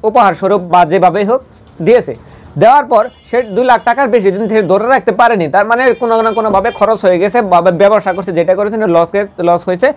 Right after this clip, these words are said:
আহ, লোকসান হওয়ার পর তারপরে স্বামী স্ত্রী উজ-, উভয়েই, আহ, ঢাকায় চলে গেছে। ঢাকায় চলে গেছে কোনো একটা চাকরি বাকরি হয়তো বা কোনো একটা কর্মের সন্ধানে চলে গে-, চলে গিয়েছে।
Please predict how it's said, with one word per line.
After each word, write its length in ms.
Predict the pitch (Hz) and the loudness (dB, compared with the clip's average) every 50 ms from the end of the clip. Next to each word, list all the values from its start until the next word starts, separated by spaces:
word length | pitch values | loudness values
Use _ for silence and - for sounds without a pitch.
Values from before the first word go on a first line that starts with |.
| - - - - - - - | -6 -18 -20 -20 -20 -8 0
আহ, 240 | - 160 170 180 185 | 2 4 6 6 4
লোকসান 360 | 185 190 226 226 - 226 196 | 4 2 -2 -2 -2 -4 -2
হওয়ার 200 | 208 196 214 226 | 0 0 0 0
পর 160 | 262 415 403 | 0 -2 -2
তারপরে 440 | - 285 240 220 202 233 240 233 220 | 0 2 2 2 2 0 0 0 -2
স্বামী 240 | - 214 214 220 233 | -2 -2 -2 -2 -2
স্ত্রী 180 | 220 240 196 220 | -2 0 2 2
উজ-, 240 | 214 220 208 196 220 - | 2 2 2 0 -2 -2
উভয়েই, 400 | 214 185 208 196 196 220 294 - - - - - - - | 0 2 2 2 2 2 0 -4 -8 -20 -20 -14 -4 0
আহ, 140 | 160 175 | 2 2
ঢাকায় 360 | 175 175 175 190 190 214 208 202 | 2 2 -2 -2 0 2 0 2
চলে 260 | - 220 202 202 175 | 2 2 2 2 2
গেছে। 280 | 175 170 170 151 139 | 2 0 0 -2 -2
ঢাকায় 300 | 143 160 185 - 254 240 | 0 0 0 0 0 0
চলে 180 | 208 254 247 247 | 2 2 2 4
গেছে 160 | 233 202 220 | 2 2 2
কোনো 180 | 202 254 226 226 | 2 2 2 2
একটা 180 | 208 180 226 | 2 2 0
চাকরি 280 | 220 - 233 - 233 226 | 0 0 0 2 2 0
বাকরি 240 | 196 240 202 180 214 | 0 0 0 0 -2
হয়তো 220 | 208 196 196 202 | -2 0 0 0
বা 80 | 196 196 | 0 0
কোনো 200 | - 214 208 208 | 0 0 0 0
একটা 160 | 190 202 202 | 0 0 0
কর্মের 340 | - 254 262 262 269 254 214 | 0 2 2 2 2 0 0
সন্ধানে 380 | - 208 202 196 202 196 196 | 0 0 0 0 0 0 0
চলে 240 | - 220 214 214 214 | 0 0 0 0 0
গে-, 340 | 180 190 185 - - 190 180 | 0 -2 -6 -4 -2 -2 0
চলে 200 | 180 202 196 196 | 0 2 2 2
গিয়েছে। 300 | 170 180 175 151 139 120 | 2 2 0 0 -2 -6